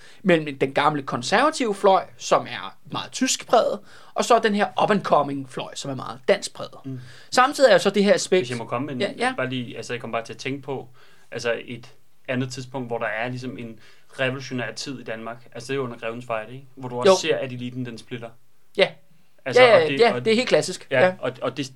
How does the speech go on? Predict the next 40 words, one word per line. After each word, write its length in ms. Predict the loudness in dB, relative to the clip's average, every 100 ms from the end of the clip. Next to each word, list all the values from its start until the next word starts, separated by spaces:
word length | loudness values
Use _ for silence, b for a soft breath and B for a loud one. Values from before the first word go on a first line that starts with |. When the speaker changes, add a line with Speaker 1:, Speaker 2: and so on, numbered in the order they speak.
| -10
Speaker 2:
det 80 |
ser 180 | -4 -2
vi 100 | -2
bare 160 | -2 -2
ikke 100 | -2
så 120 | -4
mange 360 | -2 -2 -4 -2
gange 300 | -2 -2 -4
i 40 |
Danmarks 300 | -4 -4 -8
historie 360 | -10 -10 -10 -14
jo. 60 | -12 -4
Speaker 1:
Nej. 140 | -4 -4 -18 -12
Speaker 2:
Og 100 | -6
det 60 | -2
er 60 |
jo 40 | 0
også 200 | -2 -2
noget 120 | -6
af 40 |
det, 100 | -6
der 80 | -8
kendetegner 480 | -6 -6 -4 -4 -4
Danmarks 280 | -6 -8 -10
historie, 360 | -10 -8 -8 -6
det 100 | -4
er, 40 |
at 140 | -6 -6
vi 80 |
har 80 | -10 -8
ikke 180 | -10 -10
haft 380 | -10 -4 -4 -4 -4
en, 240 | -2 -2 B B B B
vi 120 | -2
har 40 | -2
ikke 120 | 2
haft 200 | 0 0
så 100 | -4
mange 260 | -2 -4
tider, 480 | -6 -6 -6 -4 -4